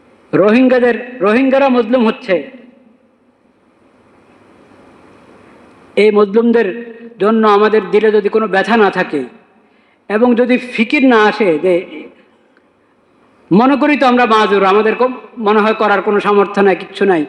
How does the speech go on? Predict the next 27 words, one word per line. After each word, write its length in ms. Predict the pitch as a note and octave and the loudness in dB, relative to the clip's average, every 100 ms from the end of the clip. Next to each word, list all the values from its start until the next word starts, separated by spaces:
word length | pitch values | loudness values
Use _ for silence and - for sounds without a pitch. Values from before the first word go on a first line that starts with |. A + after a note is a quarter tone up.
| - - _ _ - | -10 -20 _ _ -2
কিন্তু 200 | A#3+ A#3 | 0 0
আসলে 560 | - E3 G3 B3 C#4 | 0 0 0 0 0
কি 480 | C#4 C4+ A3+ F#3 - - - - - | 0 0 0 -2 -8 -18 -20 -14 -2
কোনো 260 | A#3+ E4 | 2 4
না 120 | G4 | 2
কোনোভাবে 480 | F#4 F4 E4+ C4 C#4 | 2 2 2 2 2
আমি 220 | C#4+ C#4 | 0 0
কোনো 540 | C4+ B3 C#4+ C4+ A3+ - - - - - - _ _ _ _ _ _ | 0 0 0 0 -4 -10 -18 -20 -20 -20 -20 _ _ _ _ _ _
সাহায্য 480 | - G3 G#3+ G#3 A#3+ | -4 -2 -2 -2 -2
পৌঁছাতে 460 | A#3+ A#3 A3+ B3 B3+ | 0 -2 0 0 0
পারি, 440 | A#3 A3 C4 E3 - - - - - - _ _ _ _ _ | 0 0 0 -2 -8 -18 -20 -20 -20 -20 _ _ _ _ _
কমপক্ষে 420 | C4+ C#4+ C4 C4+ C4+ | -2 0 2 0 0
দুই 140 | C#4 | 0
রাকাত 240 | C#4 C4+ | 2 0
সালাতুল 420 | C4 B3 C4+ C4 B3+ | 0 0 2 2 2
হাজত 220 | C4 C#4+ C4+ | 0 -2 -2
পড়ি, 260 | B3+ C4+ C#4 | 0 0 -2
কমপক্ষে 460 | B3+ C4 A3+ C4+ C#4 | -2 -2 -2 -2 0
দোয়াই 400 | A#3 A#3 C#4+ D4+ | 2 2 2 0
করি, 340 | C#4+ C4 D4 D4 - - - _ _ _ | 0 0 -2 -8 -16 -20 -20 _ _ _
আর 120 | A3+ B3+ | -4 -4
খোঁজ 280 | - D4+ D#4 | -2 -2 -2
করি 260 | - C#4 C4 | 0 0 2
যে 80 | A#3+ | 0
কোনো 300 | - D4+ D#4+ | 0 0 0
সূত্র 300 | D4 C4 D4 | -2 -2 0
আছে 520 | C4 A#3 D4 C#4 | 2 0 0 0